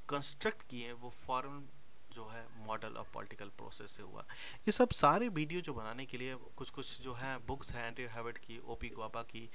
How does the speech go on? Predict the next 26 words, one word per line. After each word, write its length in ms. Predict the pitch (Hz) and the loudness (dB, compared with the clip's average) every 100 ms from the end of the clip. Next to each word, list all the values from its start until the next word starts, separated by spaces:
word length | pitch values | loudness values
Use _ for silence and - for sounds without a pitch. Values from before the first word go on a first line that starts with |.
| - - - | -6 -6 0
Ignu 320 | 131 123 123 | 0 0 -4
की, 220 | - 120 | -4 -6
और 320 | 117 113 113 117 | -4 -2 -2 -2
ये 140 | 113 | -4
सब 160 | - 117 | -4 -2
references 560 | 110 107 117 113 123 113 | -2 -2 -4 -4 -4 -4
किए 240 | - 110 - | -4 -6 -4
गए 80 | 104 | -6
हैं। 220 | 104 - - - - - - | -6 -6 -6 -4 -4 -6 -4
तो 400 | - 127 127 - - - - - - - | -2 -2 -2 -4 -6 -6 -6 -6 -6 -4
सबसे 280 | 143 - | -2 -2
पहले 160 | 143 127 | -2 0
तो 120 | 131 | -2
thank 320 | - 131 131 | 0 0 2
you 200 | 147 135 | -2 0
so 100 | 151 | 0
much 120 | 180 175 | 0 -2
कहूँगा 340 | 156 160 170 | -4 -4 -4
कि 140 | 165 | 0
आपने 240 | 127 117 117 | 0 0 -2
मेरे 220 | 113 113 | -2 -2
video 280 | 110 110 113 | -2 -4 -4
को 160 | 113 | -4
देखा 280 | 107 110 143 | -4 -2 -2
पूरा, 260 | 147 143 147 | -2 -2 -2
और 640 | - 110 113 113 - - | -4 -2 0 0 -4 -6